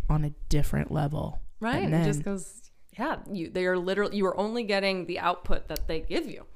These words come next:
Speaker 1: Yeah, they're, 'cause they're in full control and they
Speaker 2: Mm-hmm.
Speaker 1: are in c-, control of their narrative,
Speaker 2: Mm-hmm.
Speaker 1: like we all are. But some people are able to just, like, fake a whole
Speaker 2: Mm-hmm.
Speaker 1: personality. And then you're just like, "Oh, shit." Like, it really does.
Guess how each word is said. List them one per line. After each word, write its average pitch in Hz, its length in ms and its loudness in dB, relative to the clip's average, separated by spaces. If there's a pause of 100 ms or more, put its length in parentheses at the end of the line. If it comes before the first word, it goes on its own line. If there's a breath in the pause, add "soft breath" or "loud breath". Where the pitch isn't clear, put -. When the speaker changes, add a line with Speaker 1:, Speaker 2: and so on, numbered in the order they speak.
Speaker 1:
Yeah, 196 220 4
they're, 156 180 6 (160)
'cause 151 180 2
they're 156 160 6
in 190 100 6
full 175 180 6
control 160 400 6
and 156 100 4
they 147 140 4
Speaker 2:
Mm-hmm. 151 100 0
Speaker 1:
are 151 120 2
in 151 120 0
c-, - 80 -4 (140)
control 160 340 4
of 156 100 2
their 143 140 2
narrative, 160 680 4
Speaker 2:
Mm-hmm. 160 220 -4
Speaker 1:
like 131 140 -2
we 185 100 2
all 220 200 10
are. 160 320 6 (640 loud breath)
But 170 480 6 (340)
some 180 300 4
people 160 380 8
are 151 140 8
able 147 240 4
to 135 100 2
just, 139 200 -2
like, 143 140 0
fake - 380 2
a 160 100 6
whole 135 600 0 (200)
Speaker 2:
Mm-hmm. - 100 8
Speaker 1:
personality. 175 800 6 (360)
And 156 80 6
then 160 120 6
you're 156 120 4
just 147 200 -2
like, 139 180 0 (220)
"Oh, 175 340 0
shit." - 400 -6
Like, 151 160 4
it 214 160 6
really 175 420 8
does. 135 540 2